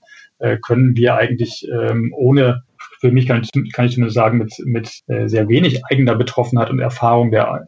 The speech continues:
des Ausgegrenztwerdens, äh, kann ich das eigentlich anleiten, kann ich sowas organisieren, kann ich das Thema reflektieren? Und dafür brauchen wir auf jeden Fall ja, äh, Dialog mit,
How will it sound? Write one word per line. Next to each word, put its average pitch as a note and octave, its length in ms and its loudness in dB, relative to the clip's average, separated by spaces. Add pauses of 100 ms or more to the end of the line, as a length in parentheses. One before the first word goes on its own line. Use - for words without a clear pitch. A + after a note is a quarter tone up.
(140)
des - 100 -14
Ausgegrenztwerdens, B2 1000 -2 (400)
äh, B2+ 100 -8
kann B2 160 0
ich B2 120 2
das B2 140 0
eigentlich A2+ 380 -4 (180)
anleiten, B2+ 420 2
kann C3 160 0
ich B2+ 60 -2
sowas A#2+ 220 0
organisieren, A#2 600 0
kann B2+ 160 -2
ich A2+ 120 -4
das - 180 -8
Thema A2+ 420 0 (340)
reflektieren? C3+ 680 -2 (340)
Und B2+ 140 0
dafür B2 180 2
brauchen B2 300 2
wir B2 100 2
auf B2+ 80 -6
jeden B2 160 2
Fall A#2+ 180 2
ja, A#2 240 0 (160)
äh, B2+ 100 -8
Dialog C3+ 520 0 (100)
mit, - 360 -10